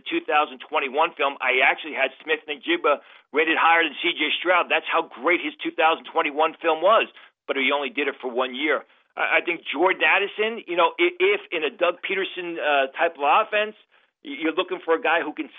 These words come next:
separate through his routes, you're looking for a polished receiver, Jordan Addison, uh, is a guy, as would be J-, Zay Flowers, although you're giving away the downfield speed, the home run hitting threat that, uh, Jalen Hyatt of Tennessee brings.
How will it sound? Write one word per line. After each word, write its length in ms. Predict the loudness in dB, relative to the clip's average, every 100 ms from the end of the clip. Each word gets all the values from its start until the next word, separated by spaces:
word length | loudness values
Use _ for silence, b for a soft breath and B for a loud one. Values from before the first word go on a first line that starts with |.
| -2
separate 460 | -2 0 -2 -2 -2
through 140 | -10
his 80 | -4 0
routes, 260 | 0 0 -4
you're 100 | -4
looking 280 | -6 -8 -10
for 120 | -6
a 40 | -6 -8 -4
polished 380 | -2 -2 -4 -8
receiver, 640 | -10 -8 -8 -2 -2 -2 b b _ -8
Jordan 260 | -4 -2 0
Addison, 380 | 0 0 -2 -8
uh, 560 | -8 -8 -12 -12 -8
is 80 | -6
a 60 | -4
guy, 400 | 0 2 2 -2 _ -4
as 240 | 0 0 -2
would 120 | -6
be 120 | -8
J-, 260 | -8 -12 -4
Zay 180 | -4 -4 0
Flowers, 420 | 2 4 2 -2 b b b
although 300 | -2 2 0
you're 240 | 0 -4 -2
giving 300 | -2 0 -2
away 260 | 0 -2
the 100 | -2
downfield 720 | -6 0 0 0 -4 -4 -4 -12
speed, 440 | -8 -4 -4 -4 b b -10
the 60 | -8
home 260 | -2 -2 0
run 140 | -4
hitting 280 | -4 -10 -12 -8
threat 220 | -2 -2 -2 b b b 0
that, 260 | 0 0 _
uh, 400 | 0 2 2 0
Jalen 320 | 0 0 0 -2
Hyatt 280 | -2 -2
of 100 | -4
Tennessee 400 | -8 -10 -6 -8 -6
brings. 240 | -10